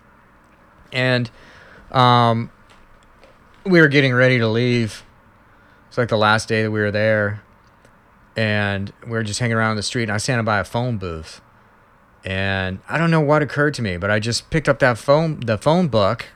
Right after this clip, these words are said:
out of the phone booth, and I flipped through it to, um,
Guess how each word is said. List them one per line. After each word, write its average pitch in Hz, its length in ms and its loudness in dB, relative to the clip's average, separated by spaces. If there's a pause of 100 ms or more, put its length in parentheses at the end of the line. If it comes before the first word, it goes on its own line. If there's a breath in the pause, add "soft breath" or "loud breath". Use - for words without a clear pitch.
out 113 120 0
of 104 80 -2
the 98 80 -6
phone 135 260 -2
booth, 107 380 -6
and 110 100 -4
I 101 80 -2
flipped 135 300 -6
through 139 240 2
it - 260 -2 (800 loud breath)
to, 110 540 0
um, 95 760 -4